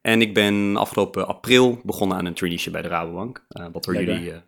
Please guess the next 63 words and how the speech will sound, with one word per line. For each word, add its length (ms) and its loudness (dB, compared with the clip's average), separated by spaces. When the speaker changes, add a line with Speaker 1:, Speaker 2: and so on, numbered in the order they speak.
Speaker 1:
als 180 0
een 60 0
stagiair 400 6
wordt, 180 0
eh, 280 -2
wordt 160 -6
genoemd, 280 0
maar 80 0
daar 100 0
gaan 100 6
we 60 2
het 100 -2
zo 80 0
over 120 0
Speaker 2:
Ja, 60 -2
Speaker 1:
hebben. 180 2
Speaker 2:
en 60 4
natuurlijk 320 6
nog 80 0
een 80 6
heel 100 6
wonder 240 4
dat 100 4
je 60 2
in 80 0
april 340 4
kon 120 0
starten 360 2
met 140 0
alle 600 0
coronaperikelen. 880 -6
Speaker 1:
Ja, 240 6
zeker. 320 2
Ja, 140 8
dat 140 0
is 100 -2
een, 300 2
een 140 -4
verhaal 260 6
op 100 -2
zich, 260 -6
maar 220 2
ik, 160 -4
eh, 360 2
ik 100 -2
zou 160 8
eigenlijk 300 6
gaan 100 0
reizen 440 2
en, 220 -6
eh, 100 -8
in 100 -6
oktober 340 2
pas 160 -4
starten 280 -4
met 80 -6
een 60 -4
Speaker 2:
Oh, 60 -6
ja. 60 -4
Speaker 1:
traineeship, 340 -4
maar 200 -4
dat, 240 -10
eh, 80 -12